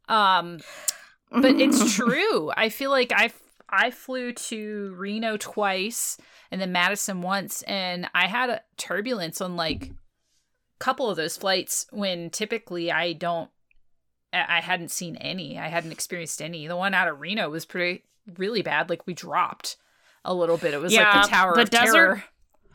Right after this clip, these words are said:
Speaker 2: the desert ones are always, I feel like, are always really bad. And I don't
Speaker 1: Yeah.
Speaker 2: know the physics of turbulence
Speaker 1: Me
Speaker 2: at all.
Speaker 1: neither.
Speaker 2: I just know that, like,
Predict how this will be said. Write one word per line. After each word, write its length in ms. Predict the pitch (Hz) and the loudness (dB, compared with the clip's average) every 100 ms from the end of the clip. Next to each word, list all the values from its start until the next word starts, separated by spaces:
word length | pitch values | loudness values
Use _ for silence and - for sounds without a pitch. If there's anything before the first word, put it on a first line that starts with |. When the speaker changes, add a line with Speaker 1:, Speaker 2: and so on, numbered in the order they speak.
| _ - | _ -6
Speaker 2:
the 60 | 226 | -2
desert 360 | 196 214 254 - | 4 4 4 2
ones 260 | 214 202 185 | 2 0 -2
are 100 | - | 2
always, 600 | 156 165 151 151 156 - - | 2 2 0 -2 -8 -12 -8
I 100 | 175 | -6
feel 180 | 190 165 | -2 0
like, 160 | 160 | 0
are 100 | 160 | -2
always 380 | 151 151 160 - | -2 -4 -4 -6
really 160 | - 170 | -8 -6
bad. 420 | 160 156 - 170 - _ _ - | -4 -4 -4 -8 -18 _ _ -8
And 120 | 180 | 0
I 100 | 175 | 4
don't 80 | 214 226 | 6 6
Speaker 1:
Yeah. 120 | 185 | 4
Speaker 2:
know 80 | 190 | 2
the 120 | 175 | 0
physics 440 | 170 170 220 233 269 | -2 -2 -2 -4 -4
of 100 | 254 | 0
turbulence 800 | 277 269 294 294 294 - - _ - - _ _ _ | 2 2 0 0 -2 -4 -6 _ -20 -20 _ _ _
Speaker 1:
Me 60 | 208 | 4
Speaker 2:
at 80 | 196 | 8
all. 240 | 202 202 | 8 6
Speaker 1:
neither. 140 | 220 - - | 4 -2 2
Speaker 2:
I 100 | 190 | 4
just 300 | 208 202 - | 4 -2 -4
know 400 | 220 214 214 214 | 2 6 6 6
that, 180 | 202 190 | 4 4
like, 320 | 190 185 180 | 4 2 0